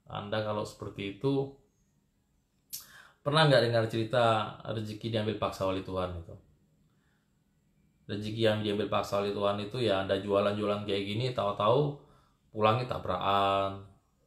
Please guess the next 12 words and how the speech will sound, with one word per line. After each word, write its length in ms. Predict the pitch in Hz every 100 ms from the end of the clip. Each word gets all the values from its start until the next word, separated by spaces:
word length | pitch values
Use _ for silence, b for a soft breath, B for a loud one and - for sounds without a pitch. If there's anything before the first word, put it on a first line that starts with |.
| -
anak 200 | 90 90
sakit, 960 | - 87 - 110 107 104 104 - _ -
motor 320 | 92 92 95
hilang 720 | 95 101 101 98 98 95 92
gitu 120 | 110
kan. 160 | 123 147 - _ _ _ b b b b b b -
Sudahlah, 500 | 131 127 113 95 92
sekarang 400 | - 117 117 120
ini 480 | 123 131 120 107 - - - _ _ _ _ _ _ _ _ -
semua 320 | 123 120 123
lagi 240 | 120 117
membutuhkan. 840 | 113 107 110 117 107 107 92 87